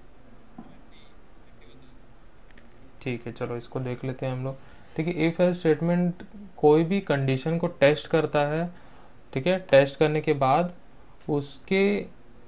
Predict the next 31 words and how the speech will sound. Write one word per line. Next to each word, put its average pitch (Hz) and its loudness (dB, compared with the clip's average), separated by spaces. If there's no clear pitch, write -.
हिसाब 139 2
से 160 4
वहाँ 139 0
पे 165 2
true 165 4
और 170 8
false 143 6
का 170 2
हम 147 0
लोग 135 2
को 214 4
value 135 8
देता 110 -4
है। 107 -10
अब - -4
true 196 6
वाला 190 6
एक 151 2
block 139 6
होगा, 165 4
false 143 8
का 151 4
भी 147 2
एक 180 2
block 120 2
होगा, 110 -4
ठीक 151 0
है। 190 4
ट्रू 165 8
के 180 4
according 175 6